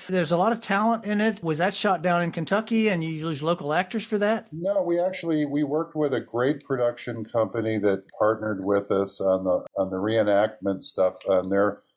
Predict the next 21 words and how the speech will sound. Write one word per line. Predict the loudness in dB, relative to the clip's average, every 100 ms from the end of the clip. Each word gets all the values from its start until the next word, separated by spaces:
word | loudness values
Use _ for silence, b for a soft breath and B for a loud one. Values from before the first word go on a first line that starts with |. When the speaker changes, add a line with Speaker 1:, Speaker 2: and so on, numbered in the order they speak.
| B
Speaker 2:
great | 2 2 0
friends | 0 0 0 -4 -6
in | -8 -4
Kansas | 0 0 -2 -6 -2
City, | -2 -2
Wide | 2 2 2
Awake | 2 0 -2 -10 -2
Films, | 2 2 2 -6 -12
and | -8
they're | -8 -10 _
very | 2 2
well | 2 0
known | 0 -4 -4 -10
for | -6
their | -2 -2 -4 _ _ _ _ -2
expertise | -2 -2 -6 -6 -4 -6 -4 -4 -2 -2
in | -4
creating | 2 2 2 -4 -6
very | -2 0 2
accurate | 0 0 -2 -4 -2
historical | -8 -8 -2 0 0 2 2 2 0 -4 -8